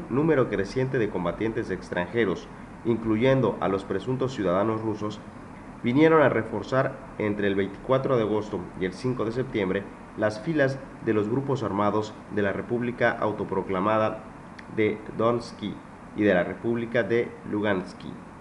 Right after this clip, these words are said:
Durante el periodo estudiado, el derecho humanitario internacional continuó siendo violado por los grupos armados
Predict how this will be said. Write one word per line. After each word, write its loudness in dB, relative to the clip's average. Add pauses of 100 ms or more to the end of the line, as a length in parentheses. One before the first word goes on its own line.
(1900)
Durante 6 (160)
el 2
periodo 4
estudiado, 2 (480)
el 4
derecho 4
humanitario 4
internacional 0 (840)
continuó 6
siendo 2
violado 6
por 0
los 0
grupos 0
armados 0